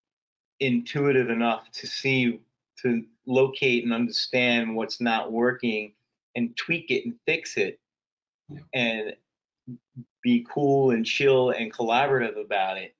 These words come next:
Speaker 1: and actually not pressuring and screaming at you, you know? I mean,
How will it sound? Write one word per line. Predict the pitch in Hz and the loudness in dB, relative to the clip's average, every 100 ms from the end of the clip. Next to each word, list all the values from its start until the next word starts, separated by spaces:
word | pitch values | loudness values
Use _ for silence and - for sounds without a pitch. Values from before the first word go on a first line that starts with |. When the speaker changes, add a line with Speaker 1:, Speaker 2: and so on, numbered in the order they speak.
| _ | _
Speaker 1:
and | 117 107 104 101 _ - | -6 -6 -8 -16 _ -6
actually | 113 - - 113 107 104 98 _ _ _ _ | -6 -4 -6 -2 -2 -4 -8 _ _ _ _
not | 113 117 113 - - | -2 2 0 -2 -6
pressuring | 123 107 - 120 113 | -4 -2 -2 -2 -2
and | 104 | -6
screaming | - - - 135 139 104 | -4 -6 -2 -2 0 -2
at | 98 92 - | -4 -6 -8
you, | 98 82 _ _ _ _ _ | -10 -12 _ _ _ _ _
you | 107 107 | -8 -6
know? | 101 104 127 | -6 -6 -2
I | |
mean, | 127 123 | 0 0